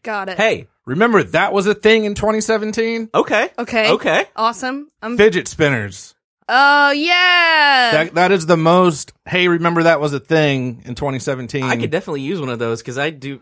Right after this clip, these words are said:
Speaker 2: I, I fidget spin things that aren't
Speaker 3: Nah,
Speaker 2: fidget
Speaker 3: man.
Speaker 2: spinning.
Speaker 3: I keep saying it. I'm gonna get us all fidget cubes. Those are way better
Speaker 1: Those are
Speaker 3: than
Speaker 1: the sup-,
Speaker 3: fidget spinners.
Speaker 1: superior.
Speaker 2: Are those a thing?
Speaker 1: Yeah.
Speaker 3: Yeah.
Speaker 2: I've never
Speaker 3: Yeah.
Speaker 2: heard of that.
Speaker 3: I'll get one for you, I promise. That's,
Speaker 2: Okay.
Speaker 3: that's my gift to you.
Speaker 2: Awesome.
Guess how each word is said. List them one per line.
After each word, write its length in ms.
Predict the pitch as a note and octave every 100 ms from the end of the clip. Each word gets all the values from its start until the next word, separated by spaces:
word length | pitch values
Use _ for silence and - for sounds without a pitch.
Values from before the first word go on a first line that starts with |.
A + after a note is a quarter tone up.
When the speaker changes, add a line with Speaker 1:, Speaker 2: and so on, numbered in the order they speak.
| -
Speaker 2:
I, 200 | A#2+ D#3 -
I 120 | D3
fidget 560 | D#3 - - D#3+ D#3 -
spin 420 | - D3+ D3+ C#3+
things 320 | B2+ D#3 D3
that 100 | C#3+
aren't 140 | D3 D3
Speaker 3:
Nah, 240 | D3 C3+
Speaker 2:
fidget 60 | B2
Speaker 3:
man. 120 | B2
Speaker 2:
spinning. 260 | A#2+ A#2+ A2
Speaker 3:
I 80 | B2+
keep 220 | C3+ G3 C3
saying 340 | D#3 C#3+ C3
it. 220 | A#2+ A2+ _
I'm 140 | B2+
gonna 160 | D#3+ D#3+
get 180 | B2+ C#3
us 140 | B2
all 160 | C3+ B2
fidget 400 | - C#3+ A2+ -
cubes. 760 | - D#3 D#3+ B2+ G#2 F#2 F#2
Those 260 | - C#3+ D#3+
are 80 | C3+
way 300 | A#2 D#3 F3
better 580 | B2+ A#2 A2 G#2 G2+ - _ _ -
Speaker 1:
Those 180 | B3 C4
are 80 |
Speaker 3:
than 80 | C#4
Speaker 1:
the 80 | A#3+
sup-, 140 | A3+
Speaker 3:
fidget 260 | C3+ A2 G#2+
spinners. 400 | - C#3+ C#3+ G#3
Speaker 1:
superior. 560 | E3 C#4 C4 A#3 G#3 G3
Speaker 2:
Are 140 | B2+
those 220 | C3 C3+
a 100 | C3+
thing? 380 | A2+ A2+ C3+ B3+ -
Speaker 1:
Yeah. 280 | G#3+ G3 G#2
Speaker 3:
Yeah. 300 | D#3 A3 B2 _
Speaker 2:
I've 140 | A#3+ E3+
never 220 | B2+ E3
Speaker 3:
Yeah. 60 | A3
Speaker 2:
heard 200 | D#4+ F#4
of 100 | A#3+
that. 200 | F#2+ -
Speaker 3:
I'll 160 | A#2 C#3
get 240 | D3 C3+
one 140 | B2+
for 240 | A2 A#2+ A2+
you, 80 | A2
I 80 |
promise. 400 | G#2+ C#3 C3+ A#2
That's, 200 | A2 B2+
Speaker 2:
Okay. 80 | A#2
Speaker 3:
that's 180 | C#3+ B2
my 200 | C3 C#3+
gift 360 | C3 C#3 C3+ -
to 100 | A#2+
you. 500 | A2+ B2+ A#2 G#2 F#2+
Speaker 2:
Awesome. 400 | A2+ C3 F#2+ F#2